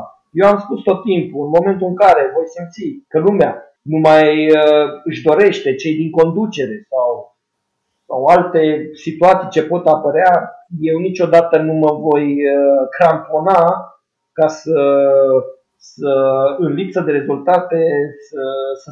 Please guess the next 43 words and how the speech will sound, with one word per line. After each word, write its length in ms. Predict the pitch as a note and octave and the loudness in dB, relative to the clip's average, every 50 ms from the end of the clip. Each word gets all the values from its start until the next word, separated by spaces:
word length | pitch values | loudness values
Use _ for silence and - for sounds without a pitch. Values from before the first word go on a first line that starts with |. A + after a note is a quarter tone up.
| - | -12
stau 240 | _ - D#3 D3+ D3 | _ -2 0 0 0
la 200 | D3 C3 B2+ B2+ | 0 -2 -2 -2
echipă. 440 | B2+ B2 - D3 C3+ - - A#2+ A2+ D#3 | -4 -6 -8 -10 -10 -10 -10 -10 -8 -6
Nu 80 | F#3+ G3 | -6 -6
sunt 240 | F#3+ F#3+ F3+ D#3 C#3 | -6 -8 -10 -10 -8
genul 300 | C3 E3+ F3+ F3 D#3+ D#3 | -4 -4 -2 -2 -2 -2
de 60 | C#3+ | -2
antrenor. 680 | C3+ C3 B2 A#2+ A2 A2+ C3 D#3+ F3 E3 G3 - - _ _ _ _ _ _ | -4 -6 -6 -10 -12 -2 2 4 4 4 2 -2 -12 _ _ _ _ _ _
Am 180 | - D#3+ F3 | -2 -2 0
plecat 300 | E3+ - E3+ - G3 F#3 | 2 0 0 2 0 0
și 100 | F#3 F#3 | 0 0
de 100 | F3 F#3 | -2 -2
pe 140 | - - A#3 | -2 0 2
locul 280 | A#3 G#3+ F#3+ F3+ F3 E3+ D#3+ | 4 4 4 4 2 0 0
întâi 500 | D#3 - F3+ F#3 F3 E3 D3+ C#3 C3 C3+ | 0 0 2 2 4 2 0 -2 -4 0
de 80 | C3+ D#3 | 2 4
atâtea 400 | D3 - - F#3 F3+ - C3+ C3+ C3 D#3 G3 G3+ | 4 4 2 -2 -4 -2 -2 0 2 2 4 4
ori, 240 | F3+ D3+ C#3 B2+ B2 C#3+ E3 | 2 2 -2 -2 -2 -2 -2
am 60 | E3+ | 0
plecat 260 | F3 F3 F3 F#3 F#3 | 0 0 2 2 2
și 120 | F3+ - - | 0 0 -4
când 140 | G#3+ G3 G3 | -4 2 2
am 140 | F#3 F3+ F3+ F3 | 2 2 4 2
promovat 520 | F3 E3+ E3 E3+ E3+ D#3+ G3+ G#3+ G3+ - - - - - | 2 4 6 6 6 8 8 6 6 6 2 -2 -8 -6
de 80 | D3+ D3 | -2 2
la 100 | D3 C#3+ | 2 4
o 80 | C3+ C3 B2+ B2 | 4 2 0 -2
echipă. 380 | B2 - G3+ F#3+ F3 - D#3+ D3+ C#3 - - - - _ _ _ _ | -4 -8 -10 -8 -2 2 2 2 2 2 -2 -8 -14 _ _ _ _
Deci 180 | - - F#3+ | -4 -4 -2
sunt 220 | F#3 G#3+ G3+ G3 - - | 0 -2 -2 -2 -2 -2
un 200 | G#3+ G#3+ G#3+ A3 | -2 0 2 2
alt 320 | A3+ A#3 A3+ G#3 G3 - - - - _ | 4 4 4 2 0 -4 -8 -16 -18 _
tip 200 | - G3+ F3+ - - _ - - | -12 -10 -10 -12 -14 _ -6 -2
de 60 | D#3+ C#3 | 0 2
om 300 | C#3 D#3+ F#3+ G3+ - - | 4 4 4 4 2 0
care 500 | - - A3+ A3 A3 G#3+ G#3+ - - - | 0 0 2 2 2 0 -2 -4 -6 -8
își 160 | - G#3 F#3+ F#3 | -6 -4 -2 0
dorește, 640 | G3 G3 G3 G#3 G#3+ - - A3 G#3+ G#3+ G#3 G#3 - - _ _ _ _ _ _ | 0 2 2 2 0 -2 -2 -2 0 0 0 -2 -6 -12 _ _ _ _ _ _
atâta 380 | - D#3 - A3 A3 - - | -2 -2 -2 -2 0 0 0
timp 220 | F#3 A3 G#3 F#3+ F#3 | 0 -2 -4 -4 -4
cât 160 | G#3 F#3 F#3 | -4 -2 0
îl 220 | F#3 E3+ E3+ D#3+ | 2 2 2 4
ai, 180 | D#3+ D#3 D#3 | 4 4 4